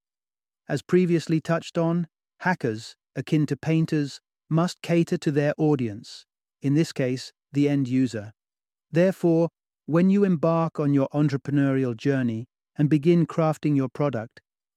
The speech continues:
the user must hold the prime position in your scheme of things. Primarily, you ought to develop and launch a prototype of your product as swiftly as possible, enabling valuable feedback from genuine users. This approach, aptly known as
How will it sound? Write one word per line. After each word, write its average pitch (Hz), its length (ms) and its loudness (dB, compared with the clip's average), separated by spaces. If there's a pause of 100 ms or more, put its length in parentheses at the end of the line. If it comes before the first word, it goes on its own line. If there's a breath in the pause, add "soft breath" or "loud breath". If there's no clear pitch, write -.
the 160 100 2
user 160 440 2
must 135 260 -2
hold 160 260 0
the 135 80 -2
prime 160 360 0
position 135 540 -2
in 127 140 0
your 143 120 0
scheme 151 360 0
of 120 100 -4
things. 110 500 -8 (540)
Primarily, 175 760 0 (460)
you 196 260 4
ought 175 200 4
to 170 80 0
develop 160 560 2
and 147 160 0
launch 160 340 2
a 139 60 -2
prototype 147 600 -2
of 131 120 -4
your 135 100 0
product 127 500 -6
as 135 120 -6
swiftly - 520 -2
as 135 120 -4
possible, 123 520 -6 (280)
enabling 160 560 4
valuable 165 420 2
feedback 139 580 -2
from 139 200 -2
genuine 143 420 2
users. 131 540 -2 (580)
This 208 260 2
approach, 147 560 -4 (240)
aptly 165 300 0
known 151 300 4
as 127 140 -4